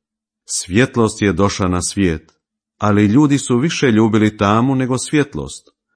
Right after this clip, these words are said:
jer djela im bijahu zla. Uistinu, tko god čini zlo, mrzi svjetlost i ne dolazi k svjetlosti,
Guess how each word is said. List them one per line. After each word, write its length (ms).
jer 320
djela 420
im 180
bijahu 400
zla. 460
Uistinu, 760
tko 260
god 240
čini 300
zlo, 540
mrzi 280
svjetlost 800
i 100
ne 140
dolazi 400
k 60
svjetlosti, 880